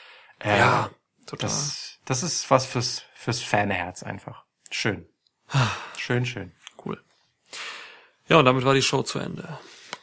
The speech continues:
Speaker 1: Ja.
Speaker 2: Also f-, für mich wirklich über den Erwartungen.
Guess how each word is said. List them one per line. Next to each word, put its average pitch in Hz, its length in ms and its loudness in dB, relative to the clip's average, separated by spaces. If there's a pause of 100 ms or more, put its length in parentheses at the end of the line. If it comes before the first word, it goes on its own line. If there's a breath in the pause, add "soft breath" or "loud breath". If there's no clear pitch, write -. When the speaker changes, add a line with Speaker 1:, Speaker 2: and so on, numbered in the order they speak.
(300 loud breath)
Speaker 1:
Ja. 196 240 2 (1600)
Speaker 2:
Also 135 240 6
f-, - 180 -10 (220)
für 160 120 2
mich 214 220 4
wirklich 202 420 4 (540)
über 180 240 6
den 160 140 6
Erwartungen. 156 560 6